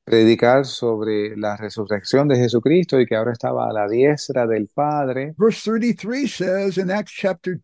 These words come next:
Speaker 2: two, "Therefore, being by the right hand of God exalted, having received of the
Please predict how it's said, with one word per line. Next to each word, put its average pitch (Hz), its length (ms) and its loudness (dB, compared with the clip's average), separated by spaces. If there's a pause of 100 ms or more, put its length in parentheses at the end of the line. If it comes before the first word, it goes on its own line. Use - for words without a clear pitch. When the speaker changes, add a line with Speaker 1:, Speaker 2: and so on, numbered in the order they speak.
Speaker 2:
two, 233 320 0
"Therefore, 196 560 2
being 240 580 -4
by 214 200 2
the 202 100 -2
right 208 280 -2
hand 196 280 -4
of 180 140 -4
God 185 300 -4
exalted, 165 800 -4 (520)
having 208 460 2
received 233 880 -2
of 208 140 0
the 208 140 -2